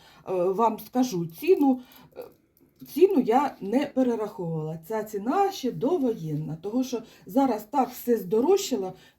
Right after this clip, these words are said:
м, ну, ви не будете брати по, по, по тій ціні, якщо я буду вираховувати, ну, здорожчало дуже все. Так, і от, е, така іще.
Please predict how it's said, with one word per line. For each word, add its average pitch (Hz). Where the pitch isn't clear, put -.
м, -
ну, 233
ви 175
не 269
будете 202
брати 190
по, 190
по, 233
по 247
тій 226
ціні, 269
якщо 196
я 214
буду 180
вираховувати, 185
ну, 262
здорожчало 165
дуже 160
все. 160
Так, 247
і 311
от, 359
е, -
така 208
іще. 220